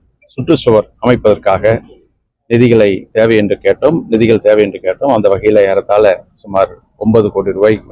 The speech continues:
பத்து கோடி ரூபாய் அளவில நிதி ஒதுக்குவதற்கு மாண்புமிகு முதலமைச்சர் அவர்கள் உத்தரவிட்டிருக்கார்கள். அது இல்லாமல் ஏற்கனவே சிற்பக்கல்வி-,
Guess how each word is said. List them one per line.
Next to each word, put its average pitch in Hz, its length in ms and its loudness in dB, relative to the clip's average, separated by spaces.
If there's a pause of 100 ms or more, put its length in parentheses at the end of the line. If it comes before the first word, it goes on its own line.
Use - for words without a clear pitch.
(180)
பத்து 98 240 -8
கோடி 92 220 -4
ரூபாய் 107 280 2
அளவில 101 340 0 (300)
நிதி 104 220 -4 (580)
ஒதுக்குவதற்கு 110 560 0 (640)
மாண்புமிகு 101 400 0
முதலமைச்சர் 104 380 0
அவர்கள் 92 180 -6
உத்தரவிட்டிருக்கார்கள். 104 760 -2 (640)
அது 113 180 2
இல்லாமல் 131 360 2 (720)
ஏற்கனவே 123 360 2 (160)
சிற்பக்கல்வி-, 110 600 -2